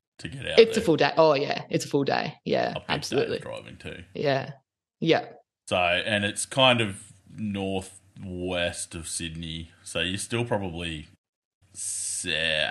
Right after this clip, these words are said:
Speaker 1: eight hours or so from the co-, like, from the nearest coast?
Speaker 2: From the coast, yeah. Yeah. It's right on the Queensland border too. So you're pretty much, like, visualising it on a map. It's
Speaker 1: Yeah.
Speaker 2: pretty much in the se-,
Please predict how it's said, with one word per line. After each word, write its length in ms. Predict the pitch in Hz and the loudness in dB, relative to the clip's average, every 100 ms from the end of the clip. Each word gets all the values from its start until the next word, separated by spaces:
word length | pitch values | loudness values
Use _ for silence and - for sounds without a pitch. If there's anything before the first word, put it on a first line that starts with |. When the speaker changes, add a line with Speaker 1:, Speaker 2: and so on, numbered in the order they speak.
| - | 0
Speaker 1:
eight 260 | 90 95 107 | -2 -2 -4
hours 580 | 95 98 98 107 104 92 | -2 0 0 -2 -4 -6
or 100 | 90 | -4
so 220 | 92 90 | -4 -4
from 340 | - 95 82 | -6 -6 -6
the 100 | 78 - _ _ | -10 -14 _ _
co-, 220 | - - - | -10 -6 -4
like, 160 | 87 - | -6 -6
from 180 | 95 | -8
the 100 | 80 82 | -6 -8
nearest 680 | 85 90 95 104 - - - _ _ | -6 -4 -4 -4 -6 -12 -16 _ _
coast? 440 | - 110 156 - - - | -2 -2 -2 -12 -6 4
Speaker 2:
From 160 | 165 | 6
the 60 | 147 | 6
coast, 520 | - 139 120 - - | 4 4 4 -4 2
yeah. 340 | - 135 - 135 | 4 4 2 -2
Yeah. 160 | - 139 | -2 -2
It's 100 | - | 4
right 140 | 208 214 | 6 6
on 80 | 208 | 4
the 60 | |
Queensland 420 | - 170 156 151 | 4 0 2 2
border 220 | 147 143 139 | 2 0 0
too. 260 | 156 131 | 0 0
So 120 | 120 | 2
you're 140 | 143 139 | 2 2
pretty 220 | 147 143 | 2 2
much, 280 | 135 - - | 0 -2 -6
like, 200 | - - - _ _ - 131 - | -6 -6 -14 _ _ -14 -14 -8
visualising 680 | 135 143 139 139 135 135 135 | 2 4 4 4 2 0 0
it 60 | |
on 80 | 131 | 0
a 40 | |
map. 280 | 131 - - | 0 -2 -4
It's 140 | - 95 | -2 0
Speaker 1:
Yeah. 100 | 78 | 2
Speaker 2:
pretty 180 | 131 | 0
much 240 | 65 62 - | -2 -2 -4
in 120 | - | -4
the 80 | - | -6
se-, 140 | - | -6